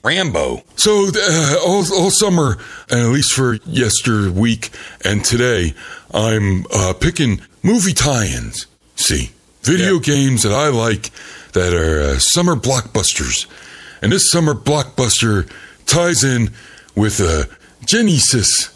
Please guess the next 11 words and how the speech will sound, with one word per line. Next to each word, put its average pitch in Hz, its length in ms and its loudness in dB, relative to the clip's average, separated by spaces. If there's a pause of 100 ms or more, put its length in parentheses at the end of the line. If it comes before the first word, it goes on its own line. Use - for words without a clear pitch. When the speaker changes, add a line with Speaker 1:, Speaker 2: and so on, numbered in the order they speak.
(260)
Speaker 1:
You 98 100 -2
mean 90 160 0
Genesis? 123 760 0 (160)
Speaker 2:
Yeah. 160 280 0 (600)
It's, 135 320 0
uh, 120 480 2
a 131 60 0
game 202 320 2
by 175 160 0
Gottlieb 123 560 0
from 98 360 0